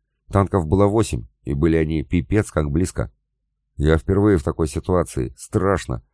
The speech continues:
В голове пульсирует только одно. Что делать? И это очень здорово сказывается на соображении. Голова просто не думает ни о чём. Взгляд прикован к немецким панцирам. А вблизи они действительно страшные. Это не на картинке или в игре.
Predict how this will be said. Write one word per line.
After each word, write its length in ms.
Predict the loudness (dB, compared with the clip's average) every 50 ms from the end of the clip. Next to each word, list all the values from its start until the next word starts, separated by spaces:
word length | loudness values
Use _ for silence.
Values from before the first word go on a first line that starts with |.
| _ _ -6
В 120 | -4 -2
голове 320 | 0 2 2 4 4 2 2
пульсирует 500 | 0 -2 -2 0 0 0 2 0 0 0
только 320 | 0 -2 -2 0 0 0
одно. 300 | 0 0 -2 -4 -4 -6
Что 300 | -12 -12 -4 0 0 0
делать? 440 | 2 4 2 2 2 2 -2 -4 _ _ _ _ _ _ _ _ _ _ _ _ _ _ _ -6
И 60 | -2
это 220 | 0 0 2 2 0
очень 300 | 0 0 -2 -4 -6 -6
здорово 380 | -4 -2 0 0 2 2 0
сказывается 600 | 0 0 -2 -2 0 2 0 0 0 -2 -4 -6
на 100 | -4 -4
соображении. 800 | -2 -2 -2 0 0 0 0 0 -2 -2 -2 -4 -6 -6 -8 -12 _ _ _ _ _ _ _ _ _ -12 -4
Голова 420 | -2 0 2 2 2 2 0 0
просто 340 | 0 0 -2 -2 -2 -2 -2
не 120 | -2 -2 0
думает 480 | 0 0 0 0 0 0 0 -2 -2
ни 80 | -4 -4
о 100 | -4 -4
чём. 320 | -4 -2 -4 -4 -4 -6 _ _ _ -10
Взгляд 480 | -8 -6 -6 -2 0 2 2 2 2 0
прикован 500 | -2 -4 -2 0 0 0 0 0 -2 -4
к 80 | -4
немецким 460 | -4 -2 -2 -2 -2 -2 -2 -4 -2 0
панцирам. 500 | 0 -2 -2 -4 -6 -6 -8 -8 -10 _ _ _ _ _ _ _ _ _ _ _ _ _ _ _ _ -4
А 120 | -2 0
вблизи 360 | 0 2 2 2 2 2 2
они 220 | 2 2 2 0 0
действительно 560 | 0 -2 -2 -2 -6 -6 -4 -2 -4 -4 -4
страшные. 600 | -4 -2 0 0 0 -2 -2 -4 -2 -2 -4 -6 _ _ _ _ _ _ _
Это 320 | -4 -2 -2 0 0 -2 -2
не 100 | 0 -2
на 120 | -2 -4
картинке 540 | -2 -2 -4 -2 0 -2 -2 -2 -2 -2 -2
или 180 | 0 0 2 2
в 100 | 0 0
игре. 300 | 2 2 0 0 -2